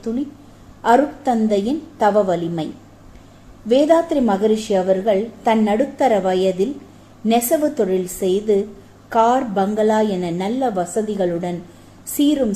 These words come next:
சிறப்புமாக வாழ்ந்து கொண்டிருந்தார். ஆனால் அவரது சிறிய வயதிலேயே மனிதனுக்கு ஏன் துன்பங்கள் வருகின்றன, அவற்றை போக்குவது எப்படி என்று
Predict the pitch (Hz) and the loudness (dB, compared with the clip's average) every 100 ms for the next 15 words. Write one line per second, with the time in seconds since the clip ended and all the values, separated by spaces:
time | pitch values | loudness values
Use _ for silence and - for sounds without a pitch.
0 | - 202 208 233 220 214 226 269 185 180 | -2 -2 -2 -2 -2 -2 -2 -2 0 -2
1 | 185 185 165 165 165 156 165 147 - - | -4 -6 -6 -6 -6 -6 -8 -8 -10 -18
2 | - - - - - 202 214 208 185 - | -20 -20 -20 -20 -6 -2 0 2 0 -2
3 | 190 202 202 190 185 247 240 294 233 170 | -2 0 0 -2 -2 -4 -2 0 0 0
4 | 180 190 196 185 180 208 196 - - - | 0 0 -2 -2 0 -2 -2 -6 -20 -20
5 | - - 220 269 320 311 233 - 214 190 | -12 -4 0 2 2 0 -2 -4 -6 -4
6 | 208 196 214 220 262 254 233 175 170 175 | -4 -4 -4 -2 0 0 0 -2 -4 -6
7 | 180 165 165 165 170 - - - - - | -8 -8 -8 -6 -8 -10 -20 -20 -20 -8
8 | 214 240 262 247 214 - 240 262 - 294 | 0 0 2 2 0 4 6 6 4 0
9 | 220 190 180 180 - 262 277 226 185 170 | 0 0 -2 -4 -2 -2 0 -2 -2 -2
10 | 170 | -4